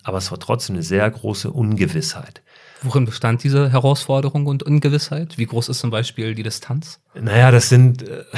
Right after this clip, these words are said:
Speaker 1: das sind sechzig Kilometer vom Festland, von Cuxhaven.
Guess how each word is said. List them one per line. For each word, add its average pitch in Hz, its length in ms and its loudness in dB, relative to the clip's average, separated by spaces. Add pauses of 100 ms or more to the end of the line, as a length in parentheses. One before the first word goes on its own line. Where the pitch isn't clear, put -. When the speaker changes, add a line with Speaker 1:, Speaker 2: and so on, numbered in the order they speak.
(240)
Speaker 1:
das - 180 -6
sind 107 200 0
sechzig 123 320 0
Kilometer 113 400 0
vom 98 180 -4
Festland, 165 580 -4
von 98 200 -6
Cuxhaven. 127 840 -6